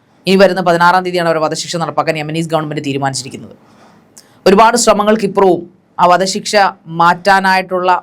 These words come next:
ഒരു പ്രതീക്ഷയും ഇതുവരെ ഉണ്ടായിട്ടില്ല. എങ്കിലും അവസാന നിമിഷം വരെയും നമ്മുടെ ഗവൺമെന്റും നമ്മുടെ സംസ്ഥാന, ആ, സർക്കാരും നമ്മുടെ, ആ, രാജ്യവും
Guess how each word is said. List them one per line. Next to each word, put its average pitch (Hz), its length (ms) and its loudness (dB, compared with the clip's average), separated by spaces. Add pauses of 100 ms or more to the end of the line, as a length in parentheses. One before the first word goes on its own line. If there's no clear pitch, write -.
ഒരു 180 300 -2 (380)
പ്രതീക്ഷയും 185 560 0
ഇതുവരെ 175 280 4
ഉണ്ടായിട്ടില്ല. 165 560 -2
എങ്കിലും 214 320 -2
അവസാന 185 360 0
നിമിഷം 180 340 -4
വരെയും 175 300 0 (320)
നമ്മുടെ 180 180 2
ഗവൺമെന്റും 170 640 0 (400)
നമ്മുടെ 170 220 2
സംസ്ഥാന, 175 520 0 (120)
ആ, 160 100 2
സർക്കാരും 156 500 -2
നമ്മുടെ, 156 240 -6
ആ, 139 680 0
രാജ്യവും 165 500 0